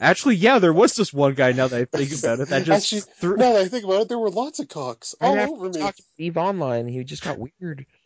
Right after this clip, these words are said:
Speaker 3: But
Speaker 1: just,
Speaker 3: yeah.
Speaker 1: like, thrusting in every direction. <laughs>
Speaker 3: Like, I thought it was the book, but actually, yeah, that stuff was actually happening. It's weird,
Speaker 1: Oh,
Speaker 3: hazy
Speaker 1: man.
Speaker 3: dream. Uh, no, but I guess,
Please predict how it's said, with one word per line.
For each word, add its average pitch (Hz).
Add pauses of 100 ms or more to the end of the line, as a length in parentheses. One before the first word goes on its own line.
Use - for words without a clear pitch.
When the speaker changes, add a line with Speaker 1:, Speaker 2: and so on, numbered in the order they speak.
(300)
Speaker 3:
But 135
Speaker 1:
just, 151
Speaker 3:
yeah. 107
Speaker 1:
like, 143
thrusting 139
in 120
every 127
direction. 123 (120)
<laughs> - (2250)
Speaker 3:
Like, 139
I 160
thought 202
it 180
was 143
the 123
book, 151
but 113
actually, 127
yeah, 117
that 107
stuff 117
was 110
actually 101
happening. 104 (420)
It's -
weird, 101
Speaker 1:
Oh, 139 (160)
Speaker 3:
hazy 98
Speaker 1:
man. -
Speaker 3:
dream. 104 (600)
Uh, 110
no, 139
but 147 (240)
I 143
guess, 185